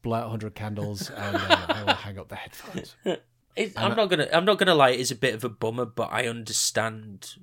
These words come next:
Speaker 2: why. 'Cause the,
Speaker 1: Yeah,
Speaker 2: the,
Speaker 1: yeah.
Speaker 2: it, it, this is the first I've heard of this, but I, I, I appreciate the, the sentiment behind it.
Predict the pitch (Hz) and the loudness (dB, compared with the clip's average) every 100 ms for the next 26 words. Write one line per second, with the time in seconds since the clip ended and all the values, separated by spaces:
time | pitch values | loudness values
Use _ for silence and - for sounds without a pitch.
0 | 175 117 107 104 113 117 _ - 117 139 | -14 -8 -6 -6 -10 -12 _ -6 -4 -2
1 | 262 220 123 95 - 143 127 120 - 123 | -2 -2 -4 -6 2 2 2 -4 -8 -6
2 | 120 113 107 - 113 107 101 104 107 110 | -4 -4 -6 -2 -2 0 -4 -6 -8 -8
3 | 107 117 110 - 98 110 104 104 110 - | -6 -4 -4 -2 -2 -4 -6 -6 -6 -6
4 | 113 113 - 113 107 - 104 98 - _ | -8 -8 -10 -8 -6 -6 -6 -8 -12 _
5 | _ _ _ _ _ _ - 135 117 98 | _ _ _ _ _ _ -20 -10 -8 -4
6 | 113 - 117 104 107 107 98 110 104 107 | 0 2 0 -2 -8 -8 -8 -8 -8 -10
7 | 104 117 | -8 -8